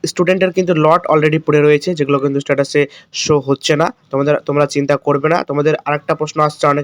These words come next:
স্টুডেন্টের কাছ থেকে যে আমাদের যে লট নাম্বার পড়ে রয়েছে, আমাদের পেমেন্টগুলো আসেনি, তাহলে কবে আসবে? তো তোমাদের জানিয়ে রাখি, যাদের পেমেন্ট, আহ, আহ, তৈরি হয়ে গেছে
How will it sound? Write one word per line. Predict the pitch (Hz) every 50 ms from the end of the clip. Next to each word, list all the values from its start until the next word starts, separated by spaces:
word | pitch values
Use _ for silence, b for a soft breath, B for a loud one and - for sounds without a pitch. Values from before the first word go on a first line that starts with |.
| 151 147
স্টুডেন্টের | - 131 143 151 147 -
কাছ | 147 - -
থেকে | 170 160
যে | 151 139
আমাদের | 139 139 139 147 147
যে | 139 139
লট | 139 131 -
নাম্বার | 139 139 143 135 -
পড়ে | - 135 135 143
রয়েছে, | 156 165 160 - 147
আমাদের | 135 139 139 139 -
পেমেন্টগুলো | 139 131 131 135 135 131 139 139 117 113
আসেনি, | 113 - 151 160 175 180 B B B B B B _
তাহলে | 135 131 139 156 165 160 -
কবে | 147 139 147 143 131
আসবে? | 127 - - 110 - B B B
তো | B -
তোমাদের | 151 147 156 165 165 156
জানিয়ে | 151 147 160 160
রাখি, | 160 - 165 151
যাদের | 135 143 143 - -
পেমেন্ট, | 147 147 160 175 190 185 -
আহ, | - - - - - - - - 135 135 135 135 135 131
আহ, | - - - _ - 127 131 127 -
তৈরি | 156 156 165 160 147
হয়ে | 156 156 160 156
গেছে | 160 160 -